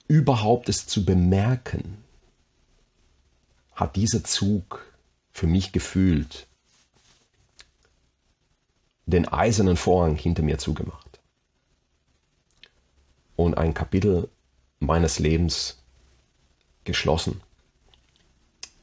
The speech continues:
Der Zug fuhr über die Grenze und ich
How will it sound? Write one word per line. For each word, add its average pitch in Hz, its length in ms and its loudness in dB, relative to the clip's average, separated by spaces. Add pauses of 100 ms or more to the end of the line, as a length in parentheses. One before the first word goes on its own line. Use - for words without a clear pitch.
(1800)
Der 95 420 4
Zug - 260 2
fuhr 160 280 4
über 113 100 4
die 110 100 4
Grenze 143 680 4
und 104 360 2
ich - 560 -4